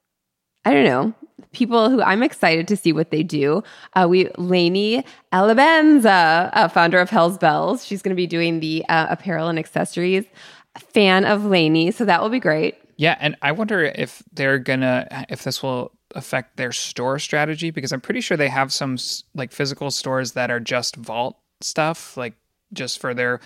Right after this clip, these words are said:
Speaker 2: collaborations and one-offs and stuff. I, I, there's one in Brooklyn, I think, that I bought a pair of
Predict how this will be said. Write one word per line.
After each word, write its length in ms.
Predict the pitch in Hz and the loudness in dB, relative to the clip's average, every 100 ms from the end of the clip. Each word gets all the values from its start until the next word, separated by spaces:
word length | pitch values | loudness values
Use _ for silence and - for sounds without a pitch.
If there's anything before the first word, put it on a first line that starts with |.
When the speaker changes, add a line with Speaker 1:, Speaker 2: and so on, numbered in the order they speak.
| - _ | -18 _
Speaker 2:
collaborations 600 | - 135 120 120 - 123 | 0 0 2 -2 -4 -6
and 120 | 120 | -6
one-offs 380 | 113 117 117 - | -4 -4 -4 -6
and 100 | 120 | -10
stuff. 300 | - 120 113 | -10 -10 -8
I, 280 | 123 135 131 - _ - | -4 -2 -4 -10 _ -10
I, 300 | 131 139 139 - - | -4 -4 -6 -12 -8
there's 220 | 135 135 | -8 -6
one 160 | 165 | -6
in 120 | 180 123 - | -6 -8 -10
Brooklyn, 380 | 131 - 147 | -10 -8 -6
I 100 | 135 | -6
think, 340 | 123 131 123 - - - _ | -6 -8 -8 -10 -20 -20 _
that 100 | 139 | -4
I 220 | 127 123 - _ - | -4 -4 -8 _ -4
bought 320 | 131 135 - - | 0 0 -2 -6
a 240 | 139 131 | -6 -4
pair 460 | 117 - 135 131 123 | -8 -10 -4 -2 -2
of 420 | 127 123 117 - | -4 -6 -8 -16